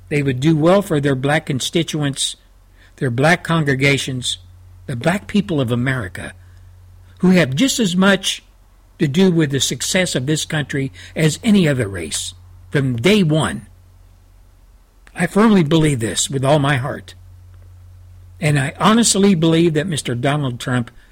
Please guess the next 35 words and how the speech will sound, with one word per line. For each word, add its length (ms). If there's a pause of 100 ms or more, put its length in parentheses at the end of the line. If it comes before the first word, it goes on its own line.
(160)
does 320
the 80
same. 400 (2250)
Now, 100
patriots, 720 (1400)
I 120
had 260
to 80
say 260
this. 460 (1080)
I 120
had 240
to 80
put 160
it 160
out 240
front 320
because 340
I've 80
been 160
getting 260
a 60
lot 240
of 120
emails 640 (800)
asking 480
me 320 (360)
where 260
I 160
stand 560
with 140
the 80
black 260
community, 460
where 320